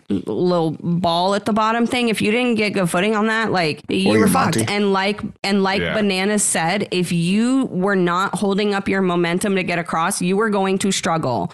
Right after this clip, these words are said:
Speaker 1: And that was why so many of them lost their strength before they could make it across. Like Paulie, he was literally right there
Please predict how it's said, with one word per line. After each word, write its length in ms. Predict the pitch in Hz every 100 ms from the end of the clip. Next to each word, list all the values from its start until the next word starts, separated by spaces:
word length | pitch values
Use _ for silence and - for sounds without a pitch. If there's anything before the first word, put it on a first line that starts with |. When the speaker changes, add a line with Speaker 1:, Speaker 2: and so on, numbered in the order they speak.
| -
Speaker 1:
And 200 | 180 196
that 160 | 190
was 160 | 233 214
why 220 | 226 220
so 180 | 214 196
many 280 | 196 190 233
of 100 | 208
them 240 | 208 190
lost 360 | 143 143 160 -
their 140 | 185
strength 380 | 180 - 202 214
before 260 | 185 180 180
they 100 | 170
could 120 | 180
make 160 | 160 160
it 80 | 156
across. 400 | 160 202 151 147
Like 180 | 147
Paulie, 380 | - 208 208 135
he 220 | 131 202
was 160 | 202 196
literally 760 | 190 202 208 226 240 247 233 - _ _ -
right 480 | 175 165 180 190 -
there 560 | 160 165 165 127 -